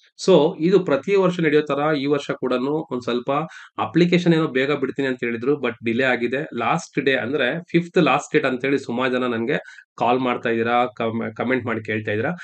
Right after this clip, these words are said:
But ನಾನ್ ಹೇಳೋವಂಥದ್ದು ಒಂದು, ನೋಡಿ, ಈಗ ನಾವು ಡಿ ಸಿ ಟಿ ಓಪನ್ ಮಾಡಿದ್ದೆ ಆದ್ರೆ, first of all, ನಿಮ್ಗೆಲ್ಲ ಗೊತ್ತಿದೆ ಯಾವ ವೆಬ್ಸೈಟ್ ಓಪನ್ ಮಾಡ್ಬೇಕು ಅಂತೇಳಿ. So, ಕೆ ಎ ವೆಬ್ಸೈಟ್ ನ ಓಪನ್ ಮಾಡ್ತೀರಾ.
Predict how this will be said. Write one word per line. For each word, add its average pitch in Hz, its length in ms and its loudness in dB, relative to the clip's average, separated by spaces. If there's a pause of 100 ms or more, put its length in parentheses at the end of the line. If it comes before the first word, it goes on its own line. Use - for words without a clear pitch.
(260)
But 170 220 2
ನಾನ್ 139 280 2
ಹೇಳೋವಂಥದ್ದು 143 480 0
ಒಂದು, 120 440 -2
ನೋಡಿ, 147 460 0
ಈಗ 156 220 2
ನಾವು 139 200 0
ಡಿ 127 240 0
ಸಿ 175 220 2
ಟಿ 175 100 0
ಓಪನ್ 139 360 0
ಮಾಡಿದ್ದೆ 135 400 0
ಆದ್ರೆ, 107 320 -2
first 117 400 -8
of 104 160 -8
all, 101 140 -6 (460)
ನಿಮ್ಗೆಲ್ಲ 131 300 0
ಗೊತ್ತಿದೆ 147 600 0
ಯಾವ 127 240 0
ವೆಬ್ಸೈಟ್ 135 340 -2
ಓಪನ್ 127 220 -2
ಮಾಡ್ಬೇಕು 117 420 -4
ಅಂತೇಳಿ. 110 400 -4
So, 117 400 -4
ಕೆ 131 280 0
ಎ 135 100 0
ವೆಬ್ಸೈಟ್ 120 400 -4
ನ 120 40 -6
ಓಪನ್ 110 280 -6
ಮಾಡ್ತೀರಾ. 113 420 -6